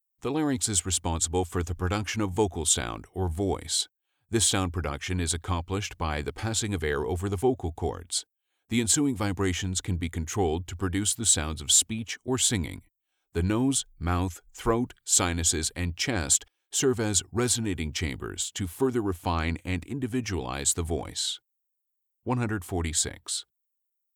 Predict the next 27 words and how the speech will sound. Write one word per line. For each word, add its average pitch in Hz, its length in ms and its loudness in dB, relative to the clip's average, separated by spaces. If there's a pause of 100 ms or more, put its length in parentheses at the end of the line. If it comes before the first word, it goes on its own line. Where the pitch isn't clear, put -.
(140)
What 98 180 2
is 90 120 2
the 90 200 0
area 82 340 0
enclosed 87 540 -2
by 82 140 0
the 78 140 -2
labia 104 480 -2
minora 90 760 0
that 101 140 0
includes 123 480 0
those 92 240 2
vaginal 101 640 -2
and 90 180 -2
urethral 92 600 -2
openings? 62 680 -4 (840)
Vestibule. 69 640 -2 (880)
The 107 80 -2
vestibule 82 580 0
is 87 140 0
the 107 160 2
area 120 280 2
enclosed 95 520 -2
by 87 100 0
the 85 140 -2
labia 104 420 -2
minora 87 600 -2